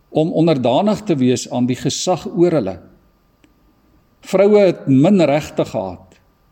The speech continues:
Kinders en slawe het basies geen regte gehad nie.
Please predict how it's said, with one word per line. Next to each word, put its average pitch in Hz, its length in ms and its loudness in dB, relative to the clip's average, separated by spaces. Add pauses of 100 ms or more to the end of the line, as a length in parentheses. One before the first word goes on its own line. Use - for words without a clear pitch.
(120)
Kinders 196 380 2
en 160 100 -2
slawe 170 540 0
het - 240 -20 (580)
basies 135 500 -2 (120)
geen 214 320 2
regte 113 400 -2
gehad 92 400 -8
nie. - 140 -16